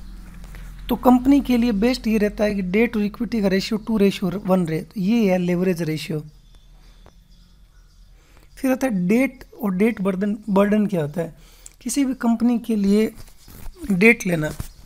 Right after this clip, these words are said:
ये उधार लेना, ये ज़्यादा नुकसानदायक नहीं है, लेकिन एक निश्चित समय के बाद में दिया जाने वाला इंटरेस्ट, जिसे डेट बर्डन कहते हैं, वो कंपनी के लिए ज़्यादा नुकसानदायक है। तो एनके सिंह कमेटी ने क्या कहा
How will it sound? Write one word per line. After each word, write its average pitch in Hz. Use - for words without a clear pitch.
ये 202
उधार 185
लेना, 190
ये 214
ज़्यादा 214
नुकसानदायक 196
नहीं 175
है, 165
लेकिन 202
एक 247
निश्चित 208
समय 220
के 202
बाद 190
में 214
दिया 214
जाने 185
वाला 190
इंटरेस्ट, 185
जिसे 214
डेट 202
बर्डन 190
कहते 170
हैं, 156
वो 233
कंपनी 220
के 208
लिए 190
ज़्यादा 175
नुकसानदायक 165
है। 147
तो 185
एनके 247
सिंह 247
कमेटी 220
ने 202
क्या 165
कहा 170